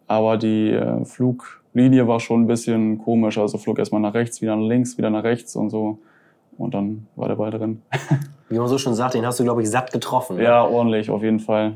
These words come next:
Speaker 2: Ja.
Speaker 1: Also sonst, ich schieß halt gern aus zwanzig, dreißig Meter mal. Ähm, und dann guck ich halt, was passiert, ne?
Speaker 2: Ja.
Speaker 1: Der kann immer mal reinfallen, also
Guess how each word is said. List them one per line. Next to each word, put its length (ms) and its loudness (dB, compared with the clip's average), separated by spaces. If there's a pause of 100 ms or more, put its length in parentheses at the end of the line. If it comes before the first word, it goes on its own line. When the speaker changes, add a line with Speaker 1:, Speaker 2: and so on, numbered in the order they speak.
Speaker 2:
Ja. 60 -6
Speaker 1:
Also 200 6
sonst, 360 6 (180)
ich 160 2
schieß 180 2
halt 120 4
gern 200 8
aus 220 2
zwanzig, 300 -2
dreißig 260 -2
Meter 240 -2
mal. 420 0
Ähm, 500 -4 (580)
und 100 0
dann 100 2
guck 140 -2
ich 80 -4
halt, 100 0
was 140 -4
passiert, 380 -6
ne? 180 -6 (220)
Speaker 2:
Ja. 180 -6
Speaker 1:
Der 500 2 (340)
kann 140 2
immer 200 4
mal 120 2
reinfallen, 440 -2
also 340 -6